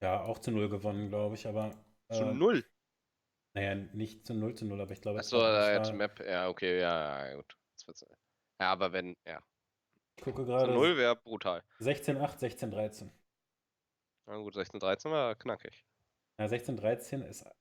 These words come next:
Speaker 1: eigentlich nicht zwingend so knapp. Äh, kommt drauf an, wie die Halbzeiten gelaufen sind, aber gut, letztlich ist es in C S so, wenn du zwei null gewinnst, ist es halt deutlich, weil du hast ja einmal auf deiner und einmal auf ihrer Map gespielt, ne?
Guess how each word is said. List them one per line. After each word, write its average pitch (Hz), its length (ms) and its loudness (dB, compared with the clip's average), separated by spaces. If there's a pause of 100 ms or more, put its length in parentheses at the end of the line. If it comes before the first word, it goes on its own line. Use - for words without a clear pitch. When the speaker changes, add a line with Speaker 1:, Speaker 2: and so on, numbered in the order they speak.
Speaker 1:
eigentlich 123 300 -6
nicht 123 200 -10
zwingend 127 320 -4
so 98 100 -4
knapp. 110 400 -4 (300)
Äh, 104 180 -4
kommt 117 220 -8
drauf 107 160 -2
an, 110 220 -2
wie 110 60 -2
die 104 160 -4
Halbzeiten 101 480 -4
gelaufen 98 340 -6
sind, 107 80 -6
aber 101 260 -4 (920)
gut, 120 200 -2
letztlich 131 280 2
ist 131 100 -2
es - 80 -4
in 120 100 -2
C 120 120 0
S 131 140 4
so, 135 140 2
wenn 113 140 4
du 110 100 0
zwei 110 200 2
null 117 160 4
gewinnst, 113 260 -2
ist - 160 -10
es 101 100 -6
halt 101 180 2
deutlich, 131 540 2
weil 110 460 6 (480)
du 110 80 4
hast 107 160 2
ja 107 100 0
einmal 110 220 2
auf 101 80 -2
deiner 113 280 2
und 98 100 -2
einmal 101 240 0
auf - 80 -4
ihrer 104 180 -4
Map 90 200 -6
gespielt, - 400 -10
ne? 110 160 -6